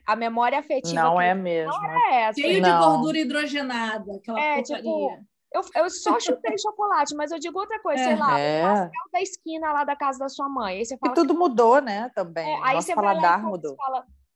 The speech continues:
Speaker 1: "Hum, não, na verdade não é gostoso não", mas a memória que você tinha era que aquilo era uma
Speaker 2: É.
Speaker 1: delícia.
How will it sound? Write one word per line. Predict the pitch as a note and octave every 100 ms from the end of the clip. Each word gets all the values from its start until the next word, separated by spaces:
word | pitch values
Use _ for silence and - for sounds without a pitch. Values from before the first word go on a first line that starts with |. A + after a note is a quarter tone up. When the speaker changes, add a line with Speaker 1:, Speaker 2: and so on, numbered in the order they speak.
| _
Speaker 1:
"Hum, | C4 E4 G4 G4 F#4+ F#4+ F#4 F4+ F4+ _ _
não, | A#3+ B3+ C4+
na | B3+
verdade | B3 C4+ A#3+ C4
não | C#4+
é | C#4+
gostoso | D#4 D#4+ D#4+ D4 F4
não", | F4+ C#4+
mas | C4+ C4
a | C#4+
memória | C#4+ C4+ C4 D#4+ G4
que | D#4+
você | C4+ C4+
tinha | - D#4
era | D#4
que | D#4+
aquilo | D#4 D#4+ E4
era | D4+
uma | D4
Speaker 2:
É. | C#4+
Speaker 1:
delícia. | C#4 F4 D#4